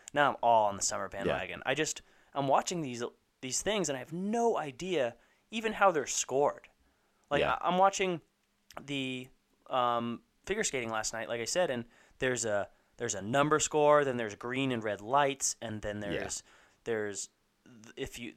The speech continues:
Speaker 1: th-, it doesn't add up
Speaker 2: Okay, yeah.
Speaker 1: correctly. It just, I, I don't
Speaker 2: Yeah,
Speaker 1: know what
Speaker 2: but,
Speaker 1: I'm
Speaker 2: but,
Speaker 1: watching,
Speaker 2: but,
Speaker 1: and they
Speaker 2: but
Speaker 1: don't
Speaker 2: I,
Speaker 1: make it simple for
Speaker 2: but,
Speaker 1: me.
Speaker 2: but I don't think you can,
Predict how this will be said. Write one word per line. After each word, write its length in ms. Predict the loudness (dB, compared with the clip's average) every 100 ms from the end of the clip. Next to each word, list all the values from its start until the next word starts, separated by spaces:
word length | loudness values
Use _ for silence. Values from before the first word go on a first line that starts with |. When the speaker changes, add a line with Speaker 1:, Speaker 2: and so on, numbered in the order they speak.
| -12
Speaker 1:
th-, 140 | -8
it 160 | -4 0
doesn't 280 | 0 0 0
add 220 | 0 4
up 80 | 6
Speaker 2:
Okay, 180 | 8 8
yeah. 60 |
Speaker 1:
correctly. 500 | 6 6 6 4 0 -2
It 80 | -2
just, 180 | -4 -4 _ _ _ _
I, 60 | -10 -8 -8
I 60 | 0
don't 100 | 6
Speaker 2:
Yeah, 80 | 8
Speaker 1:
know 40 |
what 80 | 10
Speaker 2:
but, 60 |
Speaker 1:
I'm 60 | 8
Speaker 2:
but, 100 | 6
Speaker 1:
watching, 300 | 6 4 4
Speaker 2:
but, 60 | 4
Speaker 1:
and 100 | 8
they 40 |
Speaker 2:
but 40 | 8
Speaker 1:
don't 80 |
Speaker 2:
I, 40 | 8
Speaker 1:
make 140 | 6
it 100 | -2
simple 300 | 0 0 0
for 180 | 0 2
Speaker 2:
but, 100 | 2
Speaker 1:
me. 40 | 6
Speaker 2:
but 80 | 8
I 60 |
don't 140 | 8 6
think 220 | 2 2
you 80 | 2
can, 500 | 2 0 0 -4